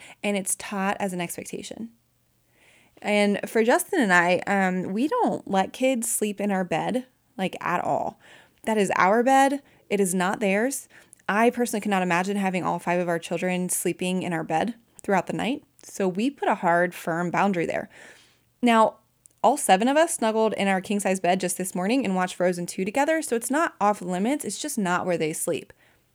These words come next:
Some of you guys love that. You love sleeping with your children. Totally fine, okay? So, like, what would work for my family may not work for yours, and vice versa. Another thing that I've learned is to treat date nights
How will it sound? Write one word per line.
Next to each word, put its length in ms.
Some 240
of 80
you 80
guys 340
love 520
that. 300
You 140
love 280
sleeping 320
with 100
your 100
children. 420
Totally 300
fine, 400
okay? 300
So, 300
like, 300
what 100
would 140
work 140
for 120
my 140
family 340
may 160
not 160
work 160
for 120
yours, 400
and 140
vice 200
versa. 380
Another 340
thing 420
that 120
I've 160
learned 360
is 120
to 100
treat 380
date 320
nights 420